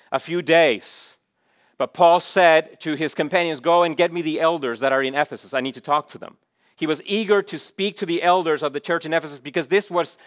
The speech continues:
his last chance to talk to them. He was not gonna see them again. Once the elders arrived in Miletus, Paul shared many things with them, all of which I will cover in the weeks to come.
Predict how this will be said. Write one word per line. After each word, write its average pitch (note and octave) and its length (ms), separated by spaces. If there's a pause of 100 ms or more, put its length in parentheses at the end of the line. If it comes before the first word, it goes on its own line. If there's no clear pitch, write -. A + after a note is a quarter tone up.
(140)
his E3 180
last F3+ 400
chance G#3 420
to E3+ 120
talk F#3+ 320
to C#3 140
them. G2+ 200 (380)
He F3+ 100
was E3 140
not G3 180
gonna F#3+ 160
see A3 220
them F#3+ 100
again. C#3 400 (1900)
Once E3+ 220
the F3+ 160
elders G#3+ 420
arrived G3 540
in E3+ 160
Miletus, F#3+ 760
Paul F#3+ 260
shared G3 440
many G3+ 280
things G#3 320
with F#3 200
them, D#3 340 (640)
all G#3 200
of G3+ 120
which F3 240
I D#3+ 140
will D#3+ 160
cover E3+ 260
in D#3+ 100
the D3 160
weeks D3 260
to - 120
come. B2+ 360